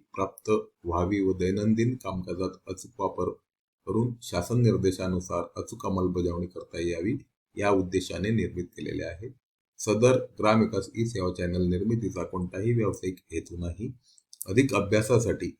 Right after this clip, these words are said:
अद्ययावत मूळ नियम व अद्ययावत शासन निर्णयाचे वाचन करावे तथा उपयोग करावा. तसेच, अ, अनावधानाने काही चुकी त्रुटी, अ,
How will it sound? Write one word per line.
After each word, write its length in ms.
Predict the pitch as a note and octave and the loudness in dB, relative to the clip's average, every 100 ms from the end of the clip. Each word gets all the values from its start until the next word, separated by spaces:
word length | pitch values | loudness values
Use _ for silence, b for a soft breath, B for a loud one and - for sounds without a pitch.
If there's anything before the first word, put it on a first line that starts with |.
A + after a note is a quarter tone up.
| - | -6
अद्ययावत 560 | G2 F#2+ G#2 A#2 C3 - | -6 2 6 8 6 4
मूळ 240 | G#2+ A2 A#2 B2 - _ | 2 4 4 0 -8 _
नियम 300 | G2 A2 A2 | 0 4 6
व 100 | G#2+ | 6
अद्ययावत 580 | G#2 F#2+ F2+ G#2 A2+ A#2 | 6 2 2 6 6 4
शासन 380 | - F2+ - G2 | -2 -6 -2 0
निर्णयाचे 420 | F#2 F#2 F2+ F2+ | 0 2 0 0
वाचन 340 | E2+ E2 F2+ | -2 -4 -6
करावे 360 | F#2 F#2+ F#2+ A2 | -8 -4 -2 -2
तथा 460 | A#2+ _ - E2+ F2 | -6 _ -16 -4 -2
उपयोग 300 | - F#2+ - | -2 -4 -6
करावा. 280 | - D2+ C#2+ - _ _ _ _ _ _ _ _ _ - | -6 -6 -6 -10 _ _ _ _ _ _ _ _ _ -6
तसेच, 460 | A2 B2+ B2 - - _ _ _ | 2 4 2 -2 -16 _ _ _
अ, 60 | F#2 - | -8 -2
अनावधानाने 680 | G#2 A2 B2 A2 G#2+ G#2 A#2+ | 2 6 6 6 6 2 0
काही 500 | A#2+ - G#2 G#2 - - _ | -2 0 2 2 0 -8 _
चुकी 540 | - A2+ A2+ A#2+ A#2+ A#2+ | -8 -8 -2 2 2 0
त्रुटी, 380 | A2+ A2 A2 A2+ - | -6 -2 -2 -2 -4
अ, 80 | G#2+ | 0